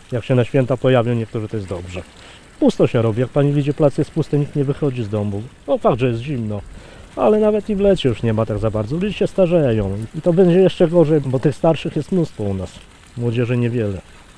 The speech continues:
Z rolnictwa to praktycznie niewiele żyje. Większych gospodarstw to w zasadzie dwa są w tej chwili. Większość to emerytów praktycznie.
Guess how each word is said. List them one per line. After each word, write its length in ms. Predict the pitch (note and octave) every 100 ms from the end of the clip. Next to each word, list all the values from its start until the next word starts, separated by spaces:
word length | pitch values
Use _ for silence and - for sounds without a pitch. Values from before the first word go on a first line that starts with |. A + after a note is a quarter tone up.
| - - -
Z 120 | D3+
rolnictwa 640 | F3+ B3 C4+ C#4+ - A#3
to 120 | G#3 G3
praktycznie 500 | F#3 - G#3 - D#3+
niewiele 440 | D3 C#3+ C#3+ C#3+
żyje. 260 | C3+ C3+ B2+
Większych 380 | C3 C3+ C3+
gospodarstw 600 | A#2+ A2+ - B2+ A#2+ A2 -
to 100 | A2
w 360 | - - -
zasadzie 360 | A2 - A2 G#2+
dwa 300 | G2+ A2 A2+
są 300 | - A2 G#2 - -
w 40 |
tej 160 | A#2 G#2
chwili. 360 | - A2 A#2 A2+ - - -
Większość 440 | G3+ C#4 A3+ A3+
to 80 | B3+
emerytów 380 | C4+ D#4+ C#4 B2+
praktycznie. 560 | G2+ - F#2+ - G2